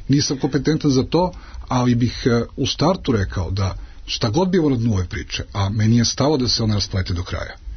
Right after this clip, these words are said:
i podržavam odluku suda da se etičnost bilo kakve upotrebe tehnologije, pa i G M O, uvek mora do kraja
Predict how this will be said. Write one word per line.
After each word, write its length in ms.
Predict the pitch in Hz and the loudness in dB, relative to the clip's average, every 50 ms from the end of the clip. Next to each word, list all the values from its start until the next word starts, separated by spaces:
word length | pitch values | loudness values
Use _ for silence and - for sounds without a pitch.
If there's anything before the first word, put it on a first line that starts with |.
| - - - | -10 -6 -4
i 120 | 110 110 | -2 -4
podržavam 600 | - - - 113 101 107 101 104 123 113 113 120 | -2 0 0 2 2 2 2 2 2 4 4 4
odluku 320 | 120 107 113 113 - 120 110 | 4 2 0 0 0 -2 -2
suda 480 | - - 127 113 110 113 123 117 104 - - - - - - - | 0 2 2 2 4 4 2 0 -2 -4 -8 -16 -20 -18 -12 -6
da 140 | - 110 117 | -2 0 2
se 180 | 104 - - 120 | 2 2 2 0
etičnost 800 | 113 101 - 117 - - 120 107 - - - - - - - - - - - - - | 0 2 0 0 0 0 -2 -2 -2 -4 -6 -10 -12 -14 -14 -14 -14 -16 -16 -10 -4
bilo 300 | - 107 143 165 170 156 | 0 2 4 4 4 2
kakve 480 | - - 147 165 160 - - - 98 92 - - | 0 0 -2 -2 -2 -4 -4 -4 -4 -4 -4 -4
upotrebe 460 | - 120 101 117 104 - 113 104 107 | -4 -2 0 -2 -2 0 0 0 0
tehnologije, 760 | 92 - 98 - - 113 101 104 104 104 113 120 120 120 - - - - - | 0 -2 -2 0 2 2 4 4 4 4 4 4 2 2 -2 -6 -14 -10 -6
pa 160 | - 131 120 - | -4 -2 -2 -2
i 100 | - 110 | -2 -2
G 240 | 104 110 107 104 101 | -2 0 0 2 2
M 140 | 98 101 101 | 2 2 2
O, 160 | 104 113 110 - - - - - - - - - | 2 0 -2 -4 -8 -14 -16 -16 -16 -10 -2 2
uvek 320 | 143 139 139 139 - - | 2 4 4 2 2 2
mora 360 | 127 123 120 120 117 117 110 101 - - - - - - - - - - - - | 2 4 4 4 4 2 2 -2 -4 -12 -16 -18 -18 -18 -18 -18 -18 -16 -8 -2
do 160 | 120 131 127 | 0 2 2
kraja 460 | - - 139 127 123 123 110 104 98 | 2 2 2 2 2 2 0 0 -2